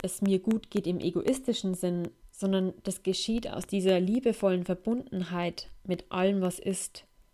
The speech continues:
Und da gibt es keinen Egoismus. Und jeder, der mit dieser Quelle verbunden ist, wird den Unterschied auch sofort spüren, wenn er sich damit verbindet und auf sein Leben blickt. Da fällt diese kämpferische, leidende oder wie auch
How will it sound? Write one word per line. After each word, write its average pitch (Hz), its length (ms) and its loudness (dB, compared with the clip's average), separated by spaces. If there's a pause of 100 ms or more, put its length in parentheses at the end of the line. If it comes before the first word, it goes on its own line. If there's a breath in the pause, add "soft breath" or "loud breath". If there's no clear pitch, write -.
(420)
Und 185 120 -2
da 190 60 6
gibt 220 240 -4
es 190 140 -2
keinen 180 300 -2
Egoismus. 170 800 -4 (340)
Und 180 320 -4 (400 loud breath)
jeder, 196 240 6
der 185 320 0
mit 175 180 -6
dieser 180 220 0
Quelle 185 260 0
verbunden 190 560 -4
ist, 185 280 -4
wird 214 320 -2
den 170 100 -6
Unterschied 185 520 -6
auch 165 180 -6 (240)
sofort 180 520 -6
spüren, 202 400 0
wenn - 140 -8
er - 60 -10
sich - 180 -12
damit 170 260 -4
verbindet 185 480 -2
und 160 320 -10
auf 165 160 -8
sein 175 160 -4
Leben 170 300 -2
blickt. 185 400 -4 (140)
Da 175 100 -4
fällt 180 240 0
diese 175 240 0
kämpferische, 185 720 -2
leidende 175 720 2
oder 170 200 -2
wie 180 120 2
auch 175 80 -6